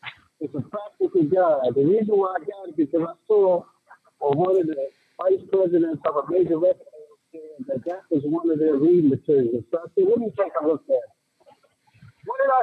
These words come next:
see in the book? I saw when they were talking about the hand, how you could take a picture of the hand, and each finger on the hand was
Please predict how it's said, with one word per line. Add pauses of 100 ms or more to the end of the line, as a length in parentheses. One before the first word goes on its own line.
see
in
the
book? (880)
I (160)
saw
when
they
were
talking
about (1500)
the
hand, (600)
how (600)
you
could
take
a
picture
of
the
hand, (720)
and (160)
each (180)
finger
on
the
hand (680)
was